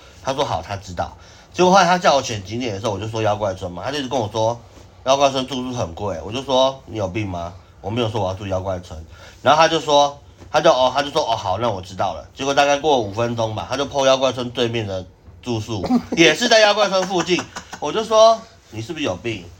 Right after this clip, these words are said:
啊，我就跟你讲说我有那个预算上面的限制，然后你又要住那种一晚四，什么三四千块。他就跟我讲说，不是啊，你都要去妖怪村了什么什么的、啊，晚上跟白天不一样啊。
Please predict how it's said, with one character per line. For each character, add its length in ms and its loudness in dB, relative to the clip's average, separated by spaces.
啊， 120 0
我 80 0
就 80 -6
跟 180 -2
你 60 -8
讲 180 -6
说 160 0
我 140 0
有 160 0
那 160 -6
个 480 -6
预 160 -4
算 200 -2
上 140 -4
面 120 -8
的 60 -6
限 280 -6
制， 240 -12
然 100 -2
后 100 -2
你 60 -8
又 80 -4
要 140 2
住 280 -10
那 120 -12
种 180 -12
一 80 -6
晚 180 -6
四， 440 -8
什 180 -16
么 100 -12
三 320 -8
四 160 -14
千 240 -10
块。 160 -8
他 140 2
就 100 2
跟 120 2
我 100 6
讲 300 0
说， 320 2
不 60 -6
是 160 -2
啊， 220 6
你 140 -2
都 100 4
要 100 8
去 140 -8
妖 160 8
怪 240 6
村 240 0
了 120 0
什 140 -6
么 80 -8
什 140 -8
么 120 -4
的、 80 -6
啊， 120 0
晚 200 0
上 160 0
跟 200 -4
白 140 0
天 200 -4
不 220 -10
一 60 -6
样 200 0
啊。 220 -8